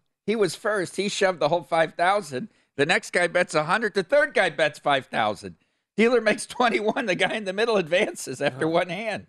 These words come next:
Speaker 2: The, so once Kevin shoved and the guy, next guy went a hundred,
Speaker 1: Mm-hmm.
Speaker 2: the third guy cannot shove. There's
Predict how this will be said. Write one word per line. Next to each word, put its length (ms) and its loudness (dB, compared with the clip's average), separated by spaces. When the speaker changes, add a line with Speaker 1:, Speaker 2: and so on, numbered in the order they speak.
Speaker 2:
The, 200 0
so 260 2
once 300 0
Kevin 360 0
shoved 360 0
and 100 -8
the 40 -12
guy, 160 -6
next 280 0
guy 140 2
went 160 -4
a 40 -8
hundred, 520 -2
Speaker 1:
Mm-hmm. 280 -6
Speaker 2:
the 60 -8
third 260 2
guy 160 0
cannot 380 -2
shove. 340 -2
There's 120 0